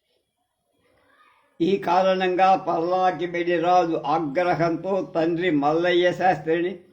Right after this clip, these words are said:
సూర్యనారాయణ శాస్త్రిని ఇద్దరిని ఉద్యోగాల నుంచి తొలగించారు.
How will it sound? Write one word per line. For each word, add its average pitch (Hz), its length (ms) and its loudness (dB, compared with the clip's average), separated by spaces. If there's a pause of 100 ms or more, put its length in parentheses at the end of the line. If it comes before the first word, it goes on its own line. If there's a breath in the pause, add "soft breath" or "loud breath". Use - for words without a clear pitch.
(600)
సూర్యనారాయణ 180 840 2
శాస్త్రిని 170 600 -2
ఇద్దరిని 170 680 0
ఉద్యోగాల 160 800 2
నుంచి 160 360 -2
తొలగించారు. 143 840 -8